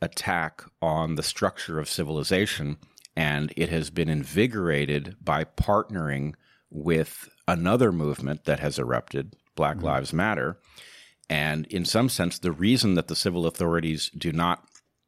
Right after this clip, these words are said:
Speaker 1: intercede is that this movement is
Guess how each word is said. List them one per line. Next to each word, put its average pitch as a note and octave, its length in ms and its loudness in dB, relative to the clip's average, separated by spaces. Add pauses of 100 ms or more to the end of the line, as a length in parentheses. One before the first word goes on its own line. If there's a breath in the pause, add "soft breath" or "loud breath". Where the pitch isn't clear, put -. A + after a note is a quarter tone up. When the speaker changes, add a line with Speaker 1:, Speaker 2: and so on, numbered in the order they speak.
(520)
Speaker 1:
intercede F2+ 800 2 (500 loud breath)
is D#2+ 300 -2
that D#2 240 0 (120)
this F#2 260 0
movement F#2+ 360 4
is D#2+ 280 0